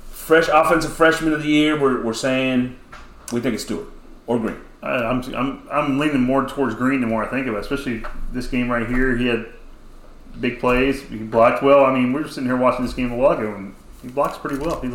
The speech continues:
Speaker 2: blocking a lot better.
Speaker 1: No issues either.
Speaker 2: No.
Speaker 1: You know, Stewart had a suspension.
Speaker 2: Yeah.
Speaker 1: Small
Speaker 2: I mean,
Speaker 1: thing.
Speaker 2: I mean, I'm still, <sighs> I'll
Speaker 1: I'd
Speaker 2: go
Speaker 1: probably say Stewart.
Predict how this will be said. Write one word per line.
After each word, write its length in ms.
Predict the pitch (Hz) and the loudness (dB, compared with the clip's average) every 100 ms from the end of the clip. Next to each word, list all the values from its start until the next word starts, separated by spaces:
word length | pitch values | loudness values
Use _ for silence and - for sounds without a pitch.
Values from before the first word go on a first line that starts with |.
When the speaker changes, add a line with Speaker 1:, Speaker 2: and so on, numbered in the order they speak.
| 123 | -2
Speaker 2:
blocking 280 | 135 139 131 | 2 4 4
a 40 | |
lot 280 | 117 101 113 | 0 0 2
better. 340 | 120 123 - - | 2 2 -2 -6
Speaker 1:
No 200 | 110 120 | 2 6
issues 360 | 127 - 90 85 | 6 2 -4 -4
either. 200 | 113 - - - - - - | -6 -6 -16 -20 -20 -18 -10
Speaker 2:
No. 140 | 107 - - - - - | -10 -10 -20 -20 -20 -20
Speaker 1:
You 60 | 98 | -16
know, 80 | 92 | -14
Stewart 280 | - 110 104 | -6 -2 0
had 120 | 101 | 0
a 60 | |
suspension. 560 | 95 98 - 95 85 - - - - - - - | -4 -12 -8 -8 -8 -14 -16 -16 -16 -10 -10 -10
Speaker 2:
Yeah. 220 | 107 90 - - | -12 -14 -18 -12
Speaker 1:
Small 200 | 127 139 | -4 2
Speaker 2:
I 80 | 135 | 4
mean, 60 | 110 | 4
Speaker 1:
thing. 200 | 107 92 - - - | -2 -8 -14 -14 -2
Speaker 2:
I 20 | |
mean, 100 | 175 | 4
I'm 160 | 165 165 | 4 4
still, 520 | - 156 143 131 - - - | 4 6 6 4 -6 -16 -20
<sighs> 200 | - - | -20 -12
I'll 720 | - - - - - 107 139 | -8 -6 -8 -10 -12 -4 2
Speaker 1:
I'd 40 | 180 | 4
Speaker 2:
go 60 | |
Speaker 1:
probably 200 | 214 147 - | 6 4 4
say 100 | 113 | 0
Stewart. 320 | - - | -4 -10